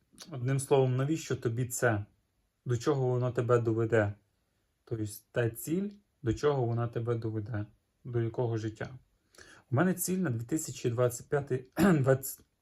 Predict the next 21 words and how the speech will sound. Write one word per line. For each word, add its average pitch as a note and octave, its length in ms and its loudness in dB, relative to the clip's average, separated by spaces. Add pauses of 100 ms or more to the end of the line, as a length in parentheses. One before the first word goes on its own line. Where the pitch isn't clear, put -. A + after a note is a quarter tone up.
(1000)
у D3 100 -4
мене B2 280 4
ціль C3+ 260 -2 (480)
на B2+ 100 0
дві A2+ 140 0
тисячі C3+ 340 2
двадцять A2 320 4
п'ятий A2+ 300 2
рік — E3 260 0
це A2+ 520 2
заробляти A#2+ 640 0
п'ять A#2+ 180 -2
тисяч A2+ 320 -6
доларів A2+ 380 2
в G#2+ 40 -2
місяць. G#2 460 -4 (580)
П'ять D3+ 160 -2
тисяч D3 280 0
доларів C3 460 4
в A2 40 -4
місяць — C3 640 -4